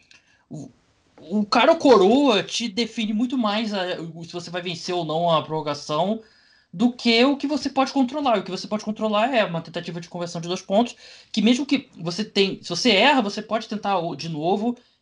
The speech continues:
que se você conseguiu outro touchdown, você, aí você leva o jogo pra prorrogação, e se você acerta, você, com um extra point, você, você chuta o extra point e vence o jogo. Então, é, é algo que me irrita muito o treinador que joga pra não perder,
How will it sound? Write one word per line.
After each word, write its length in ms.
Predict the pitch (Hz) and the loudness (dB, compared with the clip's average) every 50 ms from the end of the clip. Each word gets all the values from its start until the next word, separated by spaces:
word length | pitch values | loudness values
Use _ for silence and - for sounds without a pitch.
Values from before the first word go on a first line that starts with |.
| _ _ | _ _
que 180 | - - 170 151 | -12 -10 -10 -8
se 80 | - | -8
você 180 | 156 151 - 151 | -10 -10 -10 -12
conseguiu 360 | - - - 147 143 156 160 | -12 -12 -10 -8 -6 -4 -4
outro 180 | 151 147 147 - | -4 -6 -6 -8
touchdown, 420 | 143 143 - - 127 131 143 151 | -10 -8 -2 0 2 2 2 0
você, 480 | 147 139 - - - 143 139 135 - - _ _ _ _ _ - | -2 -8 -10 -6 -4 -2 -2 -4 -4 -10 _ _ _ _ _ -2
aí 100 | 123 131 | -2 -2
você 220 | 143 143 143 143 | -2 -4 -4 -2
leva 160 | 143 143 147 | -2 0 0
o 40 | 151 | 0
jogo 140 | 143 135 135 | -2 -4 -4
pra 80 | 135 | -6
prorrogação, 680 | 131 139 135 135 131 127 120 - - 127 127 147 180 220 | -6 -6 -4 -2 -2 -4 -4 -4 -4 -2 0 0 2 2
e 40 | 269 269 | 0 0
se 40 | |
você 200 | - 294 - 320 | 0 -2 -2 0
acerta, 320 | 240 226 - - 208 214 - | -2 -2 -2 -2 -4 -2 -2
você, 200 | - 254 247 - - 208 254 - | -2 -4 -4 -4 -8 -12 -10 -4
com 180 | - 233 226 | -2 0 2
um 80 | 220 208 | 2 2
extra 220 | 202 202 - 202 | 0 0 -2 -4
point, 480 | 190 - 175 175 190 202 214 - - _ - - - - _ _ _ _ | -4 -4 -4 -2 -2 -2 -4 -6 -10 _ -20 -20 -20 -20 _ _ _ _
você, 1200 | - 165 190 196 196 - - - 208 208 208 208 208 208 208 202 196 185 180 170 165 - - - _ _ _ _ _ _ _ _ _ _ - | -2 0 0 0 0 -2 0 2 4 4 6 6 6 6 6 6 6 4 4 4 2 0 -2 -6 _ _ _ _ _ _ _ _ _ _ -8
você 240 | 147 147 - - 170 | -8 -6 -6 -4 -4
chuta 480 | - - 190 180 170 190 180 180 175 170 | -2 -2 -2 0 2 4 4 6 4 4
o 120 | 165 160 | 4 2
extra 200 | 165 165 - 185 | 2 0 -2 -4
point 200 | - 190 185 - | -6 -6 -4 -4
e 60 | 214 | -2
vence 220 | 190 202 202 - 202 | -2 -2 -2 -4 -4
o 40 | |
jogo. 280 | 165 170 175 170 147 135 | -2 -2 -2 -2 -2 -2
Então, 320 | 127 123 143 143 143 143 143 - - - - - - _ _ _ | -2 0 2 0 0 0 -4 -14 -20 -20 -20 -20 -20 _ _ _
é, 340 | - 131 139 139 135 - - | 0 2 2 2 2 2 2
é 40 | 143 | 4
algo 180 | 160 175 170 - | 4 4 2 -2
que 80 | - | -6
me 80 | 165 180 | -8 -6
irrita 260 | - - 202 240 226 | -4 0 2 4 4
muito 300 | 202 185 170 175 196 208 | 4 4 0 -2 -2 -4
o 60 | 202 | -4
treinador 460 | - 160 165 165 147 139 135 143 147 | -6 -6 -4 -4 -2 -2 -2 -4 -4
que 140 | 147 - 151 | -6 -8 -4
joga 240 | 139 135 135 131 143 | -2 0 0 0 -2
pra 200 | 139 - 151 143 | -2 -2 -2 -2
não 180 | 147 147 180 185 | 0 -2 0 0
perder, 540 | 226 - 151 131 135 135 147 190 - - | 0 0 0 0 0 0 0 0 -4 -8